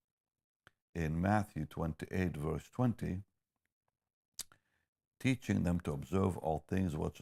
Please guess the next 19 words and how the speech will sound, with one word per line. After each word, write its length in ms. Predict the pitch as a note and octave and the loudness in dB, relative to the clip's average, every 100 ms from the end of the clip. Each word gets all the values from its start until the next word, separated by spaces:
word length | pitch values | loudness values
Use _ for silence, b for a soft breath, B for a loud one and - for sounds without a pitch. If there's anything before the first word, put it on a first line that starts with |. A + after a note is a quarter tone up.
| - | -8
whatsoever 600 | E2 E2 - D#2 D#2+ D2+ | -8 -6 -6 -4 -2 -2
I've 240 | D2+ - | -4 -6
commanded 680 | - C#2 D2+ F#2 G2 D#2 C2 | -10 -6 -2 0 0 0 -4
you, 240 | C#2 C#2 - | -8 -8 -8
and 200 | D2+ D2 | -8 -4
lo, 220 | E2 D#2+ - | -4 -4 -4
I 200 | D#2 C#2+ | -2 -2
am 180 | C#2 C#2 | -4 -6
with 300 | E2+ G2+ - | -6 -6 -6
you 180 | D2 D2 _ | -8 -8 _
always, 760 | F2 D#2 C#2+ B1+ - - - - _ _ _ _ _ _ _ _ _ | -2 0 -2 -8 -10 -14 -18 -20 _ _ _ _ _ _ _ _ _
even 320 | F2+ D#2 D2+ - | 0 0 -2 -4
unto 320 | D#2+ C#2+ C#2+ | -4 -4 -8
the 160 | C#2 - | -8 -8
end 340 | D#2 D2+ D2 - _ - | -6 -6 -6 -10 _ -14
of 180 | C#2+ C#2 | -14 -8
the 80 | D#2+ | -6
world." 580 | F2+ A2 - - - - _ _ _ _ _ _ _ _ _ _ _ _ _ _ _ _ _ _ _ _ _ _ _ _ _ - | -4 -4 -4 -10 -18 -20 _ _ _ _ _ _ _ _ _ _ _ _ _ _ _ _ _ _ _ _ _ _ _ _ _ -16
Omnipresent. 920 | D2+ D2+ D#2+ E2+ - A#2 C#2 A#1+ _ | -8 -6 -6 -4 -2 -2 -2 -8 _